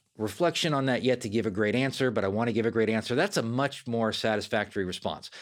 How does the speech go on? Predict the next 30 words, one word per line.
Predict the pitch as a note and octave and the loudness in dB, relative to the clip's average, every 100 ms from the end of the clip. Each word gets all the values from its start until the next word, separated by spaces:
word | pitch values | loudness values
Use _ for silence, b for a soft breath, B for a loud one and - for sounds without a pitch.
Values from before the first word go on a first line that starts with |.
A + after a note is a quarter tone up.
| B B - | B B -4
than | A2+ | 0
saying, | A#2+ G#2+ G#2 | 2 0 2
"I | A2 | 0
don't | G2+ | 0
know." | F#2+ - | -2 0
"I | C3 | 2
don't | A3 | 4
know" | G3 | 4
is | D#3+ | 4
just | B2 - | 0 -4
a | F#2+ | -4
scapegoat. | - - A2 F#2 F2 D#2 - | -4 0 0 0 -4 -6 -6
You | A2 | 0
know, | A2 A#2+ | 2 2
it's | D3+ | 2
like, | D3 | 2
"I | G#3+ | 2
don't | B3+ | 2
remember | F3+ A#2+ G#2 | 2 0 0
doing | F#2+ G2+ | -4 -4
that." | F#2+ A2 E3+ - | -2 -4 -6 -2
You | C#3 | 0
know, | |
someone | D#3+ F3+ D#3 | 2 2 2
said | A2+ C3+ A2+ | 2 0 0
something | C3 B2 B2 A2 B B B - | -2 0 0 -2 B B B -4
to | C3+ | 0
you | B2 B2 C3 | 4 4 4
and | C3 A2 | 4 2
they | G#2 G#2 | 2 0